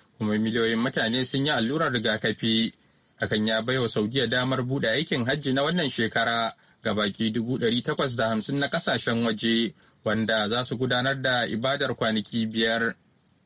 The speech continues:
Taliban ta ce ba za ta tuhumi tsoffin jami'an ƙasar Afghanistan da laifin ƙazamin cin hanci da rashawa da ya kawo cikas ga ayyukan raya ƙasa da ƙasashe ke ba da tallafi,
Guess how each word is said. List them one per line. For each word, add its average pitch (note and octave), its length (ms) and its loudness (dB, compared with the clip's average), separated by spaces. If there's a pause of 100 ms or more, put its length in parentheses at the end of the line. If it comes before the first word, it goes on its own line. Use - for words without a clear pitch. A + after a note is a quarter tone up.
(800)
Taliban F3 440 0
ta E3+ 180 0
ce F#3+ 180 0
ba C#3 120 2
za D3+ 160 0
ta F3+ 100 -2
tuhumi C#3+ 440 0
tsoffin D3+ 360 0
jami'an C#3+ 360 0
ƙasar D#3 260 0
Afghanistan B2 840 0 (260)
da A2 80 0
laifin A#2 400 0
ƙazamin B2+ 480 0
cin C3+ 200 0
hanci C#3+ 320 0
da A#2 120 0
rashawa C#3+ 380 0
da B2 80 0
ya B2+ 100 0
kawo C#3+ 300 0
cikas F3+ 380 -2
ga A2+ 140 0
ayyukan D3 360 0
raya A#2 300 2
ƙasa A2+ 480 -2 (240)
da A2 100 -2
ƙasashe A#2 500 0
ke A2 220 0
ba C3 160 0
da C3+ 100 0
tallafi, A2 760 0